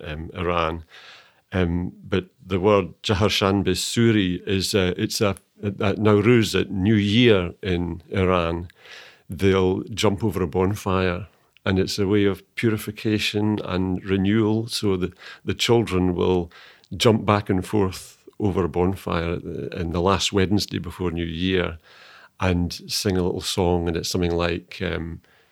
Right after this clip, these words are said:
"Your redness in me, my paleness in you," as they jump over these flames. And that's what Jahandar Shuri, Jahandar Bashuri is.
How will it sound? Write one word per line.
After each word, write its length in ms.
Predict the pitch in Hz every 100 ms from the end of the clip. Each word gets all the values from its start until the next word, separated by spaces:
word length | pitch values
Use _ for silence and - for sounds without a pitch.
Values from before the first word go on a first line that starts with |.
| _ _ -
"Your 340 | 87 104 110
redness 680 | 85 98 98 95 92 85 -
in 180 | 87 87
me, 340 | 98 90 92
my 240 | 92 90
paleness 560 | 85 - 92 90 87 -
in 180 | 92 85
you," 340 | 80 90 92 - -
as 160 | 95 82
they 80 |
jump 300 | 92 87 85
over 200 | 98 85
these 240 | 90 92 -
flames. 460 | - 92 101 110 _ _ _ - _ _
And 120 | - 87
that's 180 | 87
what 240 | 92 90 -
Jahandar 380 | - 90 85 87
Shuri, 320 | - 90 82
Jahandar 520 | 107 82 85 87 82
Bashuri 580 | 73 80 - 82 82 90
is. 160 | 90